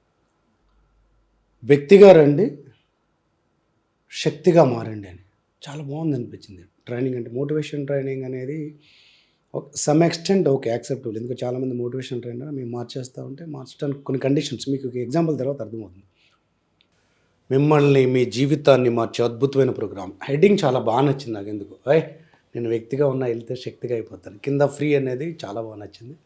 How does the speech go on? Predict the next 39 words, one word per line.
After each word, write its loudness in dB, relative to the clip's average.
So -6
ఇలాగే 4
థర్స్‌డేనో 2
ఫ్రైడేనో 0
చూశాను -8
నోటిఫికేషను. -12
ఆ 0
క్లాస్ 4
ఎప్పుడు 0
అంటే -8
సండే. 2
So -6
సండే -2
ఎలాగో 0
ఫ్రీగా -4
ఉంటాను -10
కదా -16
అని -14
ముందే -6
నైన్ 2
ఓ 4
క్లాక్ 2
అంటే 2
ఎయిట్ 2
ఓ 2
క్లాక్ -4
కల్లా -2
అడ్రస్ -6
పట్టుకొని -8
జాగ్రత్తగా -8
వెళ్ళిపోయాను -10
అక్కడికి. -20
ఇది -2
almost -4
before, -14
uh, -18
ట్వంటీ -8
ఇయర్స్ -8
అనుకోండి. -20